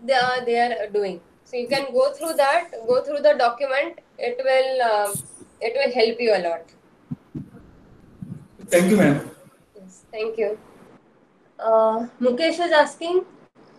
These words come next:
Speaker 1: "Is it necessary to go for upgrade to unlock one thirty-nine dollars?"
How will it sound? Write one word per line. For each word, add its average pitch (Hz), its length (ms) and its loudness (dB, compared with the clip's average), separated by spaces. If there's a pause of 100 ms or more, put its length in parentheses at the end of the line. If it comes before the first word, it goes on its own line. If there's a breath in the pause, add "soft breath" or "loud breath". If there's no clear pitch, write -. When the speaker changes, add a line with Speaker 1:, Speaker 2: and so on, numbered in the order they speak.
(260)
Speaker 1:
"Is 240 120 0
it 330 140 -2
necessary 320 640 -2
to 339 100 -2 (120)
go 302 100 10
for 320 240 2 (520)
upgrade 269 380 0
to 320 160 2 (100)
unlock 254 380 4
one 254 220 2
thirty-nine 294 540 4
dollars?" 226 500 4